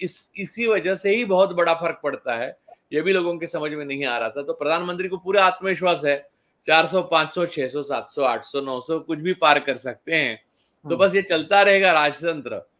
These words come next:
Speaker 1: अपने हाथ
Speaker 2: हम्म।
Speaker 1: में सब कुछ रहेगा, और सबको सबक सिखाएंगे। बस उनका एक ही काम है, बस दस साल में उन्होंने सबक सिखाया है,
Speaker 2: हम्म।
Speaker 1: बाकी तो
Speaker 2: और
Speaker 1: कुछ सिखाया नहीं है।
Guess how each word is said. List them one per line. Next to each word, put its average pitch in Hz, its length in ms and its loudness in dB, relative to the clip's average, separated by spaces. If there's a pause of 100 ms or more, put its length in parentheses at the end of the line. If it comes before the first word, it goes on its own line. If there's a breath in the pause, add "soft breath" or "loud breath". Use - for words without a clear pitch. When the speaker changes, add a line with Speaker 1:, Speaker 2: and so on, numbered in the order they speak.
(260)
Speaker 1:
अपने 147 260 -6
हाथ 147 180 2
Speaker 2:
हम्म। 151 140 -8
Speaker 1:
में 151 80 -6
सब 147 220 -12
कुछ 147 220 -10
रहेगा, 139 480 0
और 120 380 -2
सबको - 280 -12
सबक 151 320 -4
सिखाएंगे। 151 480 -2
बस 123 340 -8 (440)
उनका 175 300 4
एक 208 160 6
ही 202 80 -6
काम 170 320 2
है, 131 100 -4
बस 131 280 -2
दस 156 200 0
साल 165 180 2
में 165 100 -6
उन्होंने 165 280 -6
सबक 165 320 -2
सिखाया 101 460 -10
है, 80 180 -16 (340)
Speaker 2:
हम्म। 120 240 -10
Speaker 1:
बाकी 147 280 2
तो 156 60 0
Speaker 2:
और 180 200 10
Speaker 1:
कुछ 160 80 -4
सिखाया 175 640 2
नहीं 151 220 -4
है। 98 200 -16